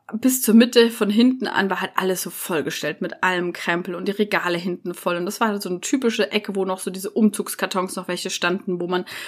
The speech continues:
und auch nie wusste, wo ist irgendwas und wir ständig dann am Suchen waren. Und dann haben wir das erstmal alles rausgeräumt. Wir hatten letztes Jahr, hatten wir tatsächlich so ganz spontan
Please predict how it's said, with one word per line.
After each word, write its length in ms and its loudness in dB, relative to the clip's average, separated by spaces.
und 120 0
auch 140 4
nie 200 10
wusste, 340 4
wo 140 6
ist 320 -2
irgendwas 440 4
und 80 2
wir 100 2
ständig 340 0
dann 160 -2
am 160 2
Suchen 440 4
waren. 480 -2
Und 100 4
dann 160 6
haben 140 8
wir 60 8
das 380 -2
erstmal 560 0
alles 440 -2
rausgeräumt. 920 0
Wir 120 -2
hatten 280 -4
letztes 460 -2
Jahr, 420 2
hatten 280 -4
wir 220 -2
tatsächlich 540 -4
so 80 -4
ganz 260 2
spontan 760 -2